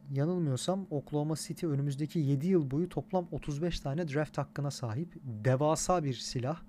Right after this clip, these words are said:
Diledikleri her şeye dönüştürebilirler eğer akıllıca kullanabilirlerse. Burada Sam Presti'ye tabii çok büyük iş düşüyor. Bu arada şunu da söyleyelim. Bir diğer takas gerçekleşti. Milwaukee,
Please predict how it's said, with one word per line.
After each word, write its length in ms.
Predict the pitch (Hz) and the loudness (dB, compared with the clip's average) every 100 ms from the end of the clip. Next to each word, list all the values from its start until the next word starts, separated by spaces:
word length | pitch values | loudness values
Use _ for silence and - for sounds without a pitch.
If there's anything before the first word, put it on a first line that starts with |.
| - - - - | -20 -20 -20 -4
Diledikleri 440 | 143 147 165 170 | 0 2 2 0
her 160 | 160 180 | 2 2
şeye 240 | 175 160 | 4 2
dönüştürebilirler 720 | 135 131 - 135 123 120 127 151 | 2 0 0 0 0 0 0 0
eğer 380 | 135 131 143 143 - - - - - - - - | 0 0 0 -4 -20 -20 -20 -20 -20 -20 -20 -4
akıllıca 420 | 135 - 156 135 | -4 2 2 2
kullanabilirlerse. 920 | 135 143 135 135 131 131 117 104 160 | 0 -2 0 0 0 0 0 -2 -2
Burada 200 | 139 131 | -2 -2
Sam 220 | 127 131 | -2 -2
Presti'ye 400 | 120 135 - 127 | 0 -2 -2 -4
tabii 200 | 120 123 | -2 -4
çok 240 | 147 135 - | -2 -4 -2
büyük 200 | 135 131 | -4 -2
iş 180 | 151 - | -4 -4
düşüyor. 340 | - 123 165 | -4 -2 0
Bu 120 | 165 | 2
arada 300 | 170 175 185 175 | 2 2 0 -2
şunu 240 | - - 156 | -6 -4 0
da 80 | |
söyleyelim. 480 | 156 147 139 151 180 | 0 2 0 0 0
Bir 140 | 151 139 | -2 2
diğer 200 | 156 147 | 0 2
takas 320 | 143 139 - | -2 -2 -2
gerçekleşti. 760 | 139 131 135 - 135 - 196 196 - - - - | -4 -2 -4 -2 -4 -2 -4 -4 -16 -20 -20 -8
Milwaukee, 580 | - 143 160 175 - 196 | 2 4 4 2 2 -4